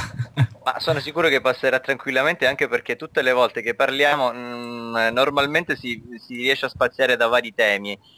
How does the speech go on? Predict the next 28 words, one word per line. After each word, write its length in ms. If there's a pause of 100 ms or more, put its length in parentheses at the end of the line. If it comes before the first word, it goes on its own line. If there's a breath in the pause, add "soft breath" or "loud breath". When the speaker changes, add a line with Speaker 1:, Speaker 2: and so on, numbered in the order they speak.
(140 soft breath)
Speaker 2:
Io 140
questa 260
volta 280
vorrei 360
però 240
parlare 400
con 180
te 120
di 80
un 60
argomento 640
attualissimo, 760
che 120
è 80
il 120
censimento 640
istat 300
della 180
popolazione 500
italiana, 580 (340)
che 180
ogni 320
dieci 320
anni 480
appunto 560
censisce 720
e 60
rileva, 680